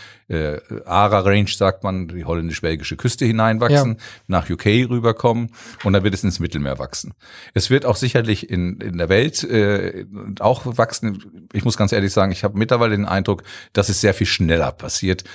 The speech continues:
Speaker 1: als wir es noch vor einem halben Jahr gedacht haben.
Speaker 2: Mhm.
Speaker 1: Also die, es, es wird verfügbar sein, ja. Aber es muss, es müssen Gespräche stattfinden und derjenige, der Methanol haben möchte, beziehen möchte, wird sich auch langfristig binden müssen. Damit es eben,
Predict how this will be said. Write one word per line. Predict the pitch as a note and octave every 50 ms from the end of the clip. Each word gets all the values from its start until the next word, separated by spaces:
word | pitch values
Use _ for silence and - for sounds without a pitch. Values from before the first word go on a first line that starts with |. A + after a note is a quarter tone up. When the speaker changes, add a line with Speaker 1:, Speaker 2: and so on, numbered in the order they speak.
| - - -
Speaker 1:
als | F2+ F2 - -
wir | F2+
es | -
noch | F#2+ F2+ -
vor | - - E2
einem | D#2+ D#2
halben | E2 E2+ F2 D#2+ E2
Jahr | E2 D#2 D2+
gedacht | D2 C#2 - - - -
haben. | - - - - -
Speaker 2:
Mhm. | - C#3+ A#2 A#2 C3 F3 - _ _ _ _ -
Speaker 1:
Also | A2+ G#2+ A2
die, | G#2+ A#2 A#2+ -
es, | - G#2 B2
es | C#3 -
wird | - A#2+ -
verfügbar | B2+ A2 - A2+ - - G2 F2
sein, | F#2+ D#2 D#2+ D#2+
ja. | D2+ C2 A1 - - _ -
Aber | - F#2 F#2+
es | G2 - -
muss, | A2+ G2+ - -
es | - F#2
müssen | F#2 F2+ - G#2
Gespräche | F2 E2 - - A#2+ B2+ B2 C#3+
stattfinden | - - B2+ B2 - - B2+ B2 B2+ - - - - - - -
und | - C3 C3 D3+ -
derjenige, | C#3 B2 A2 A2 A2+ A#2+ B2 A2 A2 G#2+
der | G#2+ G2
Methanol | F#2+ F#2 - F#2 F2 F2 E2+ D#2+ - - _ _ - -
haben | C3 C#2 D2+ E2+ A#2 A2+
möchte, | A2 A#2 - - G#2+
beziehen | F#2 - - - - F2+ F#2
möchte, | F#2+ G2 G2+ - A2 G2+ - - - _
wird | - F2 F#2 F2+ -
sich | - G#2 - -
auch | A#2 G2+ -
langfristig | F#2 D#2+ E2 F2+ F2 - - F#2 - - F#2 -
binden | - E2 C2+ A#1+ A1+ -
müssen. | - - - - - _ -
Damit | F2 E2 E2 F#2 F#2+
es | - G#2+ -
eben, | - A2 G#2+ G#2+ A2+ A2+